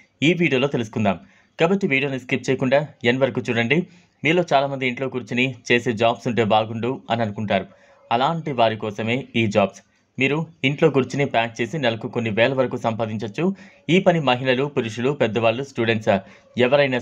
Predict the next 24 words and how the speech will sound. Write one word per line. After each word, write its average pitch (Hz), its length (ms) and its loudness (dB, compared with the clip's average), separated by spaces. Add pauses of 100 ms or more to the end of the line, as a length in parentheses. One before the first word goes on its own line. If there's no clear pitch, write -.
సరే 120 160 2 (220)
ఈ 127 40 2 (120)
జాబ్ 107 240 4
చేయొచ్చు. 110 300 -2 (280)
ఈ 123 40 4 (100)
జాబ్ 120 240 4
చేయడానికి 113 420 0 (520)
మీకు 151 200 -2 (260)
పద్దెనిమిది 143 420 -2
నుంచి 127 220 -4 (300)
నలభై 131 260 -2
ఐదు 127 160 -6
సంవత్సరాల 120 380 -4
లోపు 107 200 -4
ఉండాలి. 110 260 0 (420)
ఈ 180 40 8 (120)
జాబ్ 151 200 2
చేయడానికి 117 400 0 (420)
మీకు 131 220 0
ఆధార్ 131 380 0
కార్డు 123 280 -2
తప్పకుండా 127 500 -2
ఉండాలి. 101 240 0 (180)
ఈ 165 40 4